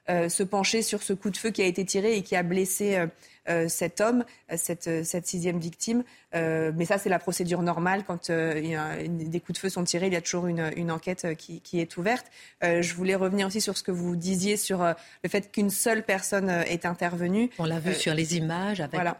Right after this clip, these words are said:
Speaker 2: euh, deux sacs à dos, intervenir, ralentir l'action,
Speaker 1: Il
Speaker 2: justement,
Speaker 1: tente
Speaker 2: de
Speaker 1: absolument,
Speaker 2: l'agresseur.
Speaker 1: il fait tout ce qu'il peut.
Speaker 2: On en parlera avec
Speaker 1: Euh,
Speaker 2: Marc Menon.
Speaker 1: vous allez en parler. Il faut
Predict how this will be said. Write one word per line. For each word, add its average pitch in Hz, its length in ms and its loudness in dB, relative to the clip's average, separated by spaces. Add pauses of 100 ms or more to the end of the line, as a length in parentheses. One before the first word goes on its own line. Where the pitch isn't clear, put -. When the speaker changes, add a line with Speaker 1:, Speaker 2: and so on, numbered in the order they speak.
Speaker 2:
euh, 156 60 -4
deux 151 200 -2
sacs - 280 -2
à 165 100 0
dos, 185 420 0 (460)
intervenir, 175 640 0
ralentir 220 1080 2
l'action, 156 460 -2
Speaker 1:
Il 156 40 -2
Speaker 2:
justement, 170 460 2
Speaker 1:
tente 170 160 -4
Speaker 2:
de - 60 -6
Speaker 1:
absolument, 165 560 2
Speaker 2:
l'agresseur. 175 460 2
Speaker 1:
il - 40 0
fait 131 60 -6
tout 220 120 -8
ce - 100 -6
qu'il 185 220 0
peut. 254 220 4
Speaker 2:
On 185 80 2
en 170 80 0
parlera 147 240 -2
avec 143 140 0
Speaker 1:
Euh, 165 240 4
Speaker 2:
Marc 151 100 2
Menon. 135 180 -2
Speaker 1:
vous 185 120 0
allez 180 120 4
en 175 80 2
parler. 190 380 4
Il 175 100 -2
faut 190 180 2